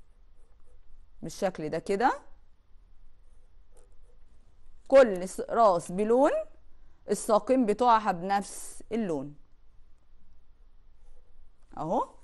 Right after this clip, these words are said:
انا كده عملت الساقين الاحمر اهو.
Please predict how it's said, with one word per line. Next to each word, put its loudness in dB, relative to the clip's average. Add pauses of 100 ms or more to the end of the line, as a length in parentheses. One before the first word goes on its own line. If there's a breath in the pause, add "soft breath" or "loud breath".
(140)
انا -4
كده 0
عملت 2
الساقين -6
الاحمر -2
اهو. -4